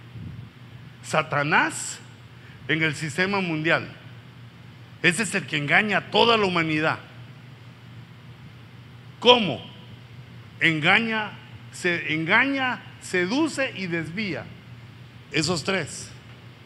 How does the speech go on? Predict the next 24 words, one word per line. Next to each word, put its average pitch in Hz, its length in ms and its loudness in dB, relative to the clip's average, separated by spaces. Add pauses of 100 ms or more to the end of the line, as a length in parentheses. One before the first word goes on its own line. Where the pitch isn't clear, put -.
(260)
Fíjate 180 320 6
el 233 100 4
acusador 156 580 4
lo 202 160 2
que 156 160 0
hace. 151 300 0 (500)
Engaña 143 460 8
a 202 40 6
la 185 120 6
humanidad, 156 580 4 (1300)
los 160 720 4
seduce 269 840 6 (220)
para 147 300 4
que 156 140 4
pequemos, 254 580 2 (240)
engaña 262 600 6
para 175 200 4
que 147 140 2
pequemos, 143 680 0 (260)
seduce 330 680 6
para 185 280 0
que 147 120 -2
pequemos, 143 720 -2 (300)
desvía, 185 800 4